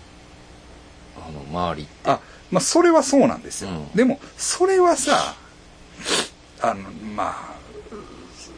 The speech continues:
Speaker 2: それはそうやね。
Speaker 1: うん。
Speaker 2: それでもさ、こ-、個人的に、
Speaker 1: うん。
Speaker 2: まあ、そういうことってあるやん。それはその、加害者にもなれば被害者にもなる。
Speaker 1: うん。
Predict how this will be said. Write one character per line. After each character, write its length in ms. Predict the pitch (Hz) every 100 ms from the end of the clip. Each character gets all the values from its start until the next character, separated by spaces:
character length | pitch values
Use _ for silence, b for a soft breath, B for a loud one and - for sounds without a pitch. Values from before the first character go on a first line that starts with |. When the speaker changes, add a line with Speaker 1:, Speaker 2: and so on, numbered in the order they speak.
| -
Speaker 2:
そ 260 | - - 320
れ 100 | 339
は 100 | 302
そ 160 | - 254
う 40 |
や 120 | 80
ね。 160 | - - - -
Speaker 1:
う 40 |
ん。 40 | 180
Speaker 2:
そ 100 | 302
れ 140 | 349
で 100 | 320
も 140 | 285 139
さ、 220 | 131 90 - -
こ-、 140 | 185 -
個 140 | - 220
人 220 | 226 226
的 300 | 226 214 214
に、 320 | 220 247 - - -
Speaker 1:
う 40 | 101
ん。 140 | - -
Speaker 2:
ま 80 | 143
あ、 40 | 123
そ 160 | 175
う 40 | 190
い 40 |
う 20 |
こ 100 | 233
と 120 | 233
っ 60 | -
て 120 | -
あ 80 | -
る 120 | 127
や 100 | 113
ん。 40 | - - - - -
そ 220 | - 127
れ 80 | 123
は 140 | 113
そ 160 | - 110
の、 220 | 101 - B B -
加 140 | - 147
害 220 | 185 156
者 140 | 139
に 100 | 123
も 160 | 110 104
な 120 | 117
れ 120 | 160
ば 120 | 135
被 140 | 95 113
害 180 | 127 117
者 160 | 107
に 80 | 90
も 120 | 80
な 120 | 78 78
る。 100 |
Speaker 1:
う 20 |
ん。 60 | 113